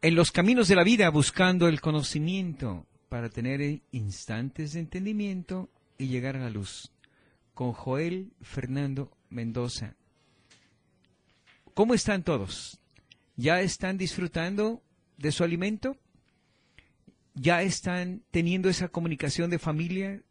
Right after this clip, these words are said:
tan importante y tan sana que vamos a lograr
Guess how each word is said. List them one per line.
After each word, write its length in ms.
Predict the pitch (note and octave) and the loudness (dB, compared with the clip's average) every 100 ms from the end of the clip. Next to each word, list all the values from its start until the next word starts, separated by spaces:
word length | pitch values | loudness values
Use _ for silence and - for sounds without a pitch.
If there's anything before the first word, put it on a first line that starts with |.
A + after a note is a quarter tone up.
| _ _ | _ _
tan 180 | - D3 | -2 2
importante 960 | D3 C3 C#3 C#3 D#3+ D#3+ E3+ F3+ F3+ - _ _ _ _ - | 2 2 -2 0 -2 -4 -4 -6 -6 -10 _ _ _ _ -8
y 80 | C#3+ | -4
tan 240 | - C#3+ | -2 -2
sana 500 | C3+ F3+ E3+ F#3+ F#3+ - _ _ _ - | -2 -2 -2 -2 -6 -10 _ _ _ -6
que 200 | D3+ C#3 | -4 -2
vamos 640 | C3+ D#3 F3 E3 - - | 0 0 0 -4 -8 -4
a 40 | B2+ | 2
lograr 640 | B2+ B2+ D3 D3+ - | 4 4 0 0 -4